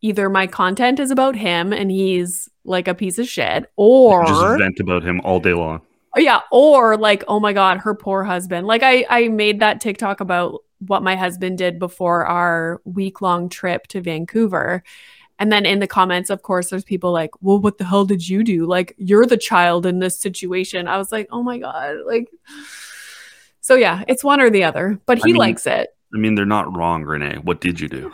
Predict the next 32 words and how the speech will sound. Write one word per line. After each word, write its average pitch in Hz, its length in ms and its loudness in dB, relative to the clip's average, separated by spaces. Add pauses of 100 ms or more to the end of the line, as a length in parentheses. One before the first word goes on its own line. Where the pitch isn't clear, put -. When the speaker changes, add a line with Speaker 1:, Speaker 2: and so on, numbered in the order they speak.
(260)
Speaker 1:
I 277 160 4
know. 302 280 4
Speaker 2:
What - 140 -2
Speaker 1:
I, 262 240 2
I, - 20 -2
Speaker 2:
did - 100 0
Speaker 1:
like, 269 160 2
Speaker 2:
you - 80 -8
do? - 180 -12 (460)
Speaker 1:
I 302 320 4
spent 262 460 0
a 233 120 2
day 208 1120 4 (640)
packing 220 760 0 (400)
that 202 260 0
carry-on 185 560 -4
bag 180 320 -8
because 202 360 -6
that 202 340 2
is, 196 640 -2 (100)
when 196 200 -4
you're 202 120 -2
traveling 202 480 -2
with 247 140 -2
a 269 40 -2
toddler, 185 640 -4
your 196 220 -2
carry-on 240 920 -2 (800)
is, 190 400 2
like, 175 600 -2 (100)
so - 600 -4
important. - 880 -8